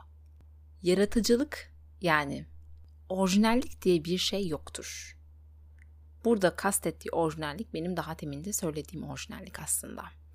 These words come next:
Yani yoktan var etmek diye bir şey yoktur. Mesela diyor,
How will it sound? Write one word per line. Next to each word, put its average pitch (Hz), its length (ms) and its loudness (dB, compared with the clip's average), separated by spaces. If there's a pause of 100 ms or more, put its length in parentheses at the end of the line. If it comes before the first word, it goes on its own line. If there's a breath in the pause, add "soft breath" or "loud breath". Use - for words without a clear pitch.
(260)
Yani 190 360 6
yoktan 220 460 0
var 175 200 2
etmek 156 360 -8
diye 147 200 -8
bir 151 100 -6
şey 165 320 -6
yoktur. - 640 -12 (800 soft breath)
Mesela 160 540 0
diyor, - 220 -4